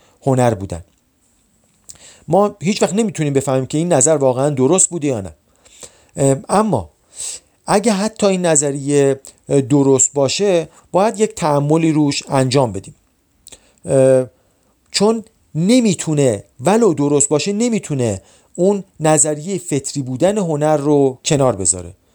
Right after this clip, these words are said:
چرا؟ چون، اه، ما محصول همتکاملی ژن و فرهنگمون هستیم.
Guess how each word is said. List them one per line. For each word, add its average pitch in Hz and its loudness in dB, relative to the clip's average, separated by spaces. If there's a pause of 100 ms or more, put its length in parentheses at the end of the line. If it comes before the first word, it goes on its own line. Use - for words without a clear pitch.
(120)
چرا؟ 165 0 (640)
چون، 196 0 (400)
اه، 135 2 (260)
ما 190 -2 (440)
محصول 156 -2 (160)
همتکاملی 135 -2
ژن 135 0
و 123 0
فرهنگمون 123 -2
هستیم. 92 -4